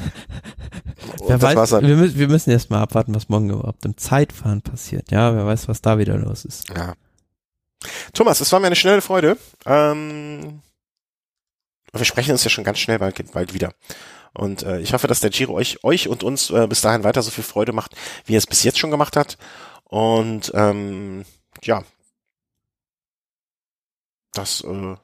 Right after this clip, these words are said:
Speaker 1: ne, dass, dass uns die Fahrer nicht enttäuschen, dass nichts Schlimmes passiert, dass nicht wieder der eine oder andere in den Graben schubst, äh,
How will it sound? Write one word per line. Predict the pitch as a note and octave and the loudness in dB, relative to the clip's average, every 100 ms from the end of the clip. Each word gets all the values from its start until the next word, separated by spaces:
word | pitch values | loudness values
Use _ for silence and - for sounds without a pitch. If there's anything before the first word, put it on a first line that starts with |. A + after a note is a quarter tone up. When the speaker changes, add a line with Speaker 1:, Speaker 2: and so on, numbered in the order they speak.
| - | -12
Speaker 1:
ne, | C3 F3 _ | -12 -12 _
dass, | - G#2+ - | -10 -10 -10
dass | A2+ - | -8 -6
uns | A#2 | -2
die | - | -2
Fahrer | - B2 | 0 0
nicht | C#3 C#3 | 2 0
enttäuschen, | - C3+ C3 F2+ - - - - | -2 -2 -4 -8 -14 -18 -18 -8
dass | A2+ | -4
nichts | B2+ - | -2 -2
Schlimmes | D3+ E3 | 0 -2
passiert, | - - C#3+ - | -2 -2 0 0
dass | B2 | -2
nicht | C3 - | -2 -2
wieder | A#2+ | 0
der | A#2+ | 4
eine | A2+ A#2+ | 4 4
oder | A2 | 4
andere | A#2 | 2
in | G#2+ | 2
den | G#2 | -2
Graben | - C3 C#3+ | -2 0 0
schubst, | - C#3 - - | -2 0 0 0
äh, | A2+ A2+ | -2 -2